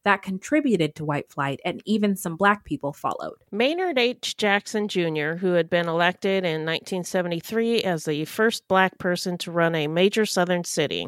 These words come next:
Speaker 2: During his eight-year stint in city, City Hall, he launched programs intended to empower neighborhoods, raise the profile of Black pride, included minorities in the city's economic boom,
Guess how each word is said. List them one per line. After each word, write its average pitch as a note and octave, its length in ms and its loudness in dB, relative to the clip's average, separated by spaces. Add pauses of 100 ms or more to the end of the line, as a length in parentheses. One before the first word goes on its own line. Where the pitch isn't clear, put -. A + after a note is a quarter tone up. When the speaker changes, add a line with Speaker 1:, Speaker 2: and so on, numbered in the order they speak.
(160)
Speaker 2:
During A3+ 280 2
his G#3 420 2
eight-year G3+ 360 0
stint A3+ 380 0
in F#3 160 0
city, F#3 340 2 (340)
City G#3+ 280 -2
Hall, A#3 300 2
he A#3 180 0
launched F#3 420 -2
programs G3+ 560 0
intended F3+ 580 -2
to F#3 300 -2
empower F#3+ 580 0
neighborhoods, G3 720 0
raise F#3 360 0
the E3 240 -4
profile G3+ 680 0
of E3+ 320 0
Black E3 300 0
pride, B3+ 480 2 (340)
included F#3+ 580 2
minorities F3+ 840 0
in E3+ 120 -2
the D#3 80 -2
city's F3 520 -2
economic D#3+ 580 -2
boom, G#3 400 2